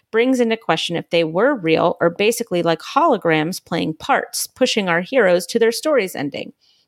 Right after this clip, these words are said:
Maybe that was the real Kimi, given a chance at redemption and squandering it. Okay, enough of the deep shit. One more question. Ben, did you say Zack Snyder is better with original movies than he is with remakes? The only straight up remake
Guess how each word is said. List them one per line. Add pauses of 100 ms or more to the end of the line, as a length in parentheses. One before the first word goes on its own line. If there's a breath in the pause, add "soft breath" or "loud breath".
Maybe
that
was
the
real
Kimi,
given
a
chance
at
redemption
and
squandering
it. (520 loud breath)
Okay,
enough
of
the
deep
shit.
One
more
question. (220)
Ben, (380 loud breath)
did
you
say (120)
Zack
Snyder
is
better
with
original
movies
than
he
is
with
remakes? (260 loud breath)
The
only
straight
up
remake